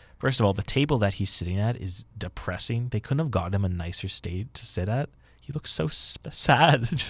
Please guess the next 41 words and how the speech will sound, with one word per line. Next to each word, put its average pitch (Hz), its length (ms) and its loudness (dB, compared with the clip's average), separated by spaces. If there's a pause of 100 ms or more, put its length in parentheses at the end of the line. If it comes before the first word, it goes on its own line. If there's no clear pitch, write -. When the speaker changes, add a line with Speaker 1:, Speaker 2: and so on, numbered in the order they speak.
Speaker 1:
sitting - 360 6
Speaker 2:
can 175 80 4
tell 165 80 8
Speaker 1:
there. 147 100 6
Speaker 2:
the 143 60 4
N 160 100 0
B 156 160 2
A 156 40 4
is 147 120 -4
just 147 180 -2
like, 151 200 2
"Yeah, 160 180 6
let's 151 180 0
get 143 220 -4
through 120 140 -6
with 123 160 -8
these. 123 260 -6
No 127 140 -6
one's 123 160 -8
gonna 107 260 -12
care." 110 300 -8
But 117 160 -10
then 135 400 -4
Brandon 135 260 -2
Miller 143 160 -2
says 147 160 -8
something 160 240 -4
like 175 160 -2
that, 196 320 2
and 147 80 4
then 170 80 6
Speaker 1:
Yeah, 139 180 8
Speaker 2:
people 170 120 4
are 165 40 8
Speaker 1:
so 156 120 12
Speaker 2:
all 120 120 8
over 135 180 -4
it. 123 120 -4
Speaker 1:
this 165 220 8
is 190 100 4
a 202 60 6